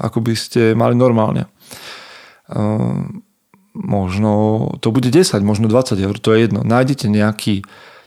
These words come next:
nejakú možnosť toho. Myslím si, že mnoho ľudí, nechcem povedať, že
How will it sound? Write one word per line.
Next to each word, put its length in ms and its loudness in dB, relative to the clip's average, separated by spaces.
nejakú 240 0
možnosť 560 0
toho. 480 -2
Myslím 320 2
si, 80 2
že 80 4
mnoho 400 4
ľudí, 720 2
nechcem 240 -2
povedať, 240 0
že 100 -6